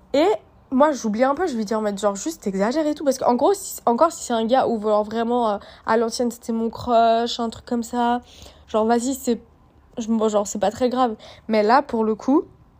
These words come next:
genre, vraiment, pays pas intéressé, genre.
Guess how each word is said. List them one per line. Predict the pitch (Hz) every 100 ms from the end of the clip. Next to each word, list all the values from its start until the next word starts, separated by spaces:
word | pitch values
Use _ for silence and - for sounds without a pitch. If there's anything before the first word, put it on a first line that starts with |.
| _ _ _ _ _ _ _ _ _ - _ _ _ _ -
genre, | 226 285 285 -
vraiment, | 226 220 240 - -
pays | - 233 233 285
pas | 247
intéressé, | 240 247 269 277 262 240
genre. | 208 190